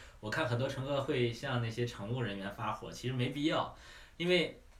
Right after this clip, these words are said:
这些空乘人员他们拿这个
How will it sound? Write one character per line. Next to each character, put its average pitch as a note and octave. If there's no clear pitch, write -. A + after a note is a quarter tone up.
这 E3
些 F3+
空 F#3
乘 E3
人 F#2
员 F2
他 B2+
们 B2+
拿 G2
这 B2
个 F#2